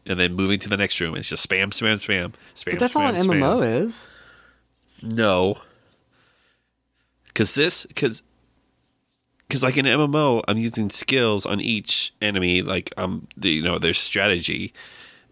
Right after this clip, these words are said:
Speaker 1: But this does not have
Speaker 2: I
Speaker 1: that.
Speaker 2: did
Speaker 1: It's,
Speaker 2: you,
Speaker 1: it,
Speaker 2: but
Speaker 1: it's from my view.
Speaker 2: I understand
Speaker 1: It just
Speaker 2: that. I
Speaker 1: looks like
Speaker 2: understand
Speaker 1: they're
Speaker 2: that.
Speaker 1: spamming, destroying every enemy in, like, one hit.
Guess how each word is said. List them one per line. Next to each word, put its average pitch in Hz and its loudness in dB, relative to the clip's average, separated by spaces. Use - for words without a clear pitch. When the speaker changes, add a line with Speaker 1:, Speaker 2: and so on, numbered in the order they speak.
Speaker 1:
But - 0
this 104 0
does 87 -2
not 90 -2
have 101 -2
Speaker 2:
I 87 -4
Speaker 1:
that. - -6
Speaker 2:
did 220 -8
Speaker 1:
It's, 254 0
Speaker 2:
you, 78 -2
Speaker 1:
it, 98 0
Speaker 2:
but 185 -4
Speaker 1:
it's - -6
from 120 0
my 117 2
view. 98 2
Speaker 2:
I - -2
understand 196 0
Speaker 1:
It - 0
just 110 0
Speaker 2:
that. 120 2
I 110 2
Speaker 1:
looks 170 0
like 104 2
Speaker 2:
understand 113 -2
Speaker 1:
they're 104 2
Speaker 2:
that. - -2
Speaker 1:
spamming, 95 2
destroying 104 2
every 104 -2
enemy 98 2
in, 85 -2
like, 85 -4
one 101 0
hit. 90 -4